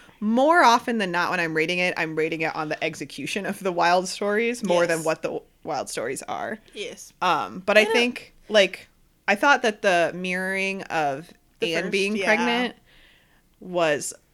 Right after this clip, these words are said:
Speaker 1: fun.
Speaker 2: Fucking
Speaker 1: It's
Speaker 2: wild.
Speaker 1: gonna be a wild season, let, let me just tell you.
Speaker 2: Oh, yeah.
Speaker 1: Um, and, uh, like, almost everything, 'cause I feel like a lot of times, especially in the first season, um, it was a lot of, like, "Let's do this plot point," and it never comes back.
Speaker 2: Mm-hmm.
Speaker 1: And everything that happened in this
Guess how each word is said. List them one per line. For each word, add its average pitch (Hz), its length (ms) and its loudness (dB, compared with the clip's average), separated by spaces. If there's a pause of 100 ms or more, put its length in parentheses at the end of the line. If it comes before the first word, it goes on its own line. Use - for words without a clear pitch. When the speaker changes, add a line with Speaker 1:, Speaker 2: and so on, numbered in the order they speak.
(160)
Speaker 1:
fun. 151 440 -8
Speaker 2:
Fucking 214 460 -10
Speaker 1:
It's 196 160 0
Speaker 2:
wild. - 80 8
Speaker 1:
gonna 214 180 4
be 208 200 2
a 175 220 8
wild 226 320 6
season, 311 400 -2
let, 190 240 -4
let 220 140 -4
me 240 80 -2
just 247 220 -8
tell 269 160 0
you. 359 140 -2 (240)
Speaker 2:
Oh, - 120 -8
yeah. 202 260 0
Speaker 1:
Um, 196 200 -6
and, 214 500 -2 (640)
uh, 190 200 2 (140)
like, 240 260 4
almost 370 440 4
everything, 240 560 0
'cause 247 120 -4
I 247 80 4
feel 403 140 -2
like 440 100 -2
a 269 60 0
lot 175 180 2
of 185 80 -2
times, 208 400 -2 (340)
especially 381 260 -4
in 349 40 0
the 208 80 2
first 156 300 -6
season, 269 480 -2 (460)
um, 170 440 0
it 214 80 2
was 208 160 0
a 220 60 -2
lot 180 260 4
of, 208 100 -2
like, 190 240 0
"Let's - 280 -2
do 226 200 -4
this 233 200 2
plot 349 300 0
point," 175 240 -2
and 170 100 -2
it - 80 -8
never 160 260 -2
comes 165 260 -8
back. 143 440 -6
Speaker 2:
Mm-hmm. 254 100 -4
Speaker 1:
And 226 300 -2
everything 269 680 0
that 233 140 -2
happened 180 320 -4
in 190 120 -6
this 208 400 -8